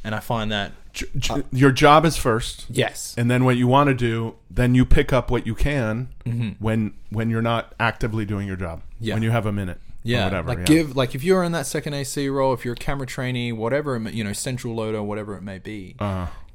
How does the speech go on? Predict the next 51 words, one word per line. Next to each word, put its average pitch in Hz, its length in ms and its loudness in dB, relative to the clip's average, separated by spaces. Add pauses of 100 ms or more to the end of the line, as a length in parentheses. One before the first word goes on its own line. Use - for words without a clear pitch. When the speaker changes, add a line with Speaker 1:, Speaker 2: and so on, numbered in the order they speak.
Speaker 1:
give 160 240 0
that 139 240 -2
a 113 40 -2
hundred 120 300 -6
percent. - 440 -12 (360)
And 110 180 -4
then, 147 260 2
Speaker 2:
Yeah. 131 60 2
Speaker 1:
you 123 60 0
know, 104 140 -2
when 123 120 -4
you 123 60 -2
have 156 240 -2
a 139 40 0
moment, 101 440 -2
you 123 160 -6
can 110 240 -2
chat 104 320 -6
to - 100 -10
the 104 120 -6
D 101 200 -6
O 98 80 -4
P 107 160 -2
or 101 120 -2
the 101 80 -8
camera 101 300 -8
operator 92 220 -12
and 104 60 -12
be 101 60 -14
like, - 160 -16
"Hey, 127 320 -12
like, 90 280 -16
you 110 80 -10
know, 98 100 -8
Speaker 2:
Mm-hmm. 98 120 -8 (320)
Speaker 1:
why 95 140 -6
did 117 160 -4
you 123 80 -6
light 127 180 -6
it 95 60 -10
like 113 220 -6
that?" 113 180 -6
All 143 260 0
that. 110 220 -4 (120)
Speaker 2:
Right. 92 280 -8 (100)
Speaker 1:
But 110 300 0 (200)
if 143 160 -2
your 185 140 8
mind 160 340 2
is 123 140 2
already 131 600 -2